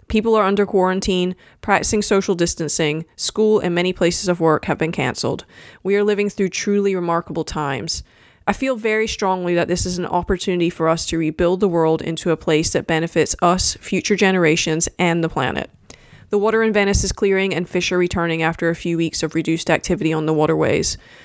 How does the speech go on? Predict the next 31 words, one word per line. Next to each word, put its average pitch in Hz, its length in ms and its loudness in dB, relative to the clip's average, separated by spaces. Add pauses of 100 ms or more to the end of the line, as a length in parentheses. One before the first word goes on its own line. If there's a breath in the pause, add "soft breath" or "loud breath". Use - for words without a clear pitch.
(120)
China's 185 360 2
air 175 140 4
pollution 175 400 0
is 160 80 -4
subsiding. - 680 -2 (400 loud breath)
The 196 100 2
illusion 208 400 2
that 180 160 2
rugged 190 260 2
individualism 175 760 2
and 165 180 -4
unfettered 180 480 0
capitalism 170 560 2
can 165 160 -6
save 175 320 2
us 175 160 -2
in 185 60 -2
the 170 80 0
U 175 160 4
S 156 240 2
is 175 180 -4
really 190 320 2
being 175 300 0
put - 160 0
to 151 100 -4
the 135 80 0
test. - 480 -2 (640 loud breath)
As 208 180 2
these 233 200 2
systems 233 360 0
collapse, - 580 0